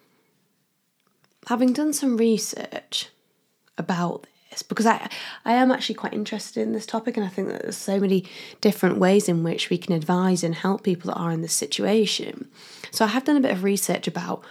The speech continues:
you know, the people who are on furlough or, or any long-term leave, such as maternity,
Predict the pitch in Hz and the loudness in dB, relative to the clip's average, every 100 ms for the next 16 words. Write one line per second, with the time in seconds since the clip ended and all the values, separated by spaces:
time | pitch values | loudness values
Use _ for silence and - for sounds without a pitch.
0 | - - - _ 190 165 180 - - 247 | -20 -20 -20 _ -4 -4 -4 -4 2 2
1 | 269 214 196 208 175 165 175 165 160 160 | 4 4 6 4 2 -2 -6 -4 -2 -2
2 | - 170 165 160 160 160 160 170 160 156 | -4 -2 -2 -2 -2 -2 -2 -4 -4 -4
3 | 160 160 - - 190 160 - 170 175 - | -6 -4 -4 0 0 0 -2 -4 -4 -4
4 | - - | -4 -4